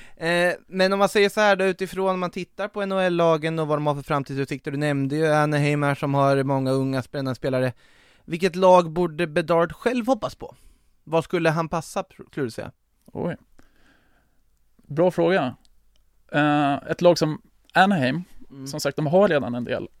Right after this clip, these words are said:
Speaker 2: talanger. Framförallt, eh, han har spelat tillsammans med den här Mason McTavish då, som
Speaker 1: Mm.
Speaker 2: mycket väl kommer ha en bra karriär framför sig.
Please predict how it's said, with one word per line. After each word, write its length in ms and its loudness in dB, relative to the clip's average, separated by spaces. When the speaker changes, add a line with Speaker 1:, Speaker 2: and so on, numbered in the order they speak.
Speaker 2:
talanger. 440 -4
Framförallt, 340 4
eh, 380 4
han 160 -2
har 40 0
spelat 300 2
tillsammans 280 -4
med 100 -8
den 20 -2
här 80 -2
Mason 300 -4
McTavish 460 -6
då, 120 -4
som 240 -8
Speaker 1:
Mm. 220 -12
Speaker 2:
mycket 300 -4
väl 160 4
kommer 220 -4
ha 120 -4
en 80 -4
bra 240 2
karriär 360 4
framför 260 -2
sig. 240 0